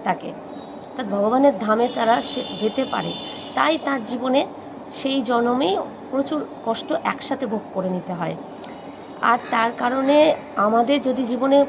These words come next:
আমরা শ্রীকৃষ্ণের শরণে চলে এসেছি আর তারপরে আমাদের প্রচুর সমস্যা আসছে,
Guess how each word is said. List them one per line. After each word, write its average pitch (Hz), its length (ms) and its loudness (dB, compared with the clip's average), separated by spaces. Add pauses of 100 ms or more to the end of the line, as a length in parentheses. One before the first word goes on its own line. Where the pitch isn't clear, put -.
(440)
আমরা 240 180 2 (240)
শ্রীকৃষ্ণের 277 680 0 (400)
শরণে 254 360 2
চলে 254 260 0
এসেছি 214 460 -2
আর 220 180 0
তারপরে 247 400 0
আমাদের 247 400 2
প্রচুর 247 220 -4
সমস্যা 233 500 -2
আসছে, 208 380 -4